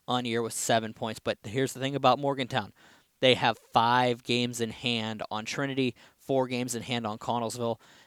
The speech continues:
and are only, what, like, that looks like five points out of a playoff position. So you keep an eye on the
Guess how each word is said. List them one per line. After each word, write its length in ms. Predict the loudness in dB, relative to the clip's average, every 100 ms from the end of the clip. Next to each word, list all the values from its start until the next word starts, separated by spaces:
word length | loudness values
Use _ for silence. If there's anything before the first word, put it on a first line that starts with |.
| _
and 200 | -2 2
are 200 | 4 4 2
only, 600 | -4 -4 -4 -6 -4 -6 _ _ _ _ _
what, 200 | -6 -2
like, 160 | -4 -4
that 160 | -2
looks 160 | -2 -2
like 140 | -6
five 500 | 0 4 6 4 2 -4
points 360 | -8 -6 -6 -4
out 140 | -4
of 80 | -4
a 60 | -8
playoff 380 | -2 0 0 -2
position. 480 | -6 -2 0 -2 -8 -16 -20 -8
So 140 | -4
you 140 | -4
keep 160 | -6 -6
an 80 | -2
eye 240 | 0 0
on 340 | 0 -2 -4 -8 _ _ _ _ -14
the 200 | 0